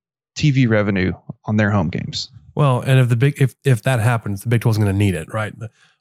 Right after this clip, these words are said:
Speaker 2: our, our
Speaker 1: Yes.
Speaker 2: member institutions are looking at a sixty, seventy-five percent decrease in T V revenue, unless,
Speaker 1: Yes.
Speaker 2: you know, a Texas Tech la-, lands like a,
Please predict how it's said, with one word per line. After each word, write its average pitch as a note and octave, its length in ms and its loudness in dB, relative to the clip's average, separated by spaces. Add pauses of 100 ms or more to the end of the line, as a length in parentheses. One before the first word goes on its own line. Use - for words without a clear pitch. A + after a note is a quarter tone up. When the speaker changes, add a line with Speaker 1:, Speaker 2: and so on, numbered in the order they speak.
Speaker 2:
our, A#2 60 -2
our A2+ 200 -2
Speaker 1:
Yes. B2+ 100 4
Speaker 2:
member C#3+ 360 4
institutions A#2+ 540 4
are B2 80 6
looking B2 220 4
at A2 240 -2 (540)
a G#2 380 -4 (680)
sixty, - 1040 -2 (300)
seventy-five G#2+ 760 0
percent G#2+ 460 -4
decrease G#2 640 -2
in G2+ 240 -6
T A#2 180 0
V G#2 140 0
revenue, F2+ 420 -6 (640)
unless, B2+ 800 2
Speaker 1:
Yes. - 100 -20
Speaker 2:
you A#2+ 100 -2
know, G2 160 -6
a B2 80 -4
Texas A2+ 220 0
Tech A#2 160 0
la-, A2 320 0
lands A2 320 0
like G#2 140 -2
a, G2 160 -4